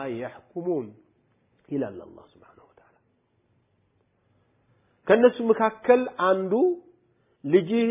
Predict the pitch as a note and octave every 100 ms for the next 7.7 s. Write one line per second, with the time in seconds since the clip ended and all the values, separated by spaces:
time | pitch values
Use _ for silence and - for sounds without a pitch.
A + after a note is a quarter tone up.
0 | G3 E3 C#3+ D#3 G3+ - B3 C4 C4 -
1 | _ - G3+ G#3 A#3 A3 F3+ G#3+ A3+ A#3
2 | G3+ - - - - D#3+ C3+ F#3 A3 F4+
3 | - - _ _ _ _ _ _ _ _
4 | _ _ _ _ _ _ _ _ E3 E3
5 | F#3 A3 A3 D3+ D3 C#3+ C#3 - A#2+ A2
6 | _ G#2+ G2 _ _ _ _ _ - -
7 | B2 C3 D#3 C3+ G#2+ D3+